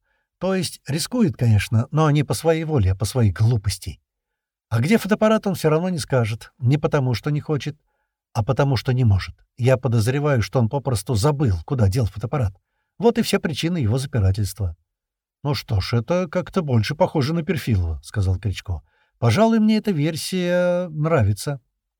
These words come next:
А то я уже побаивался, что скоро начну его уважать. Но если он сам не помнит, где аппарат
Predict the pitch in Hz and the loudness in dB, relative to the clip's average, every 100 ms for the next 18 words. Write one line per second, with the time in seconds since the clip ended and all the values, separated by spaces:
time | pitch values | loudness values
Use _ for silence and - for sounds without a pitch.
0 | _ - 123 202 208 208 180 190 196 156 | _ -2 0 2 2 4 0 -2 -2 2
1 | 175 190 185 180 - 170 - 165 190 - | 0 0 -4 -6 -6 -8 -4 -2 -2 -4
2 | 165 151 151 160 175 131 113 120 - _ | -2 -2 -2 -4 -2 0 0 -2 -10 _
3 | _ _ _ 135 131 139 120 131 127 - | _ _ _ 0 2 2 2 2 2 2
4 | 120 131 165 202 175 123 101 107 - - | 2 2 0 0 2 2 0 0 0 2
5 | 151 107 | 2 2